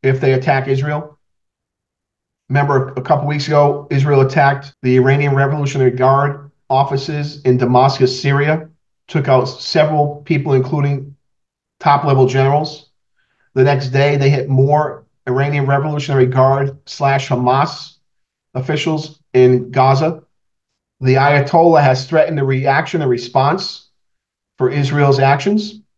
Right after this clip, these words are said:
And apparently, through back channels, not President Biden, mind you, but through back channels, the U S military, the U S government has said to Iran, "If you attack Israel, we will attack you."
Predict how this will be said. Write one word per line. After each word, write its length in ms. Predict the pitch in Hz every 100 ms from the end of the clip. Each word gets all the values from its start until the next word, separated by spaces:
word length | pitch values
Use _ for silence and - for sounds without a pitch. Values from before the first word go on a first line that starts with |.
| _ _ _
And 120 | 127 131
apparently, 760 | 131 156 160 165 160 170 - _ _
through 200 | - 143
back 260 | 139 151 -
channels, 420 | 170 147 156 143
not 240 | 139 160
President 320 | 185 175 185 147
Biden, 280 | 135 127
mind 260 | 123 120 123
you, 300 | 135 143 - _ 127
but 160 | 120
through 120 | 127
back 240 | 120 135 143
channels, 380 | 151 139 139 123
the 80 |
U 160 | 123 135
S 140 | 127
military, 480 | 139 202 - 135 131
the 80 | 120
U 160 | 131 135
S 80 |
government 320 | - 135 131 127
has 120 | -
said 220 | 139 127
to 100 | 131
Iran, 320 | 123 123 127
"If 160 | 131 139
you 120 | 147
attack 340 | 139 135 131
Israel, 320 | 131 127 131 123
we 140 | 131
will 100 | 131
attack 360 | 123 127 113 110
you." 220 | 98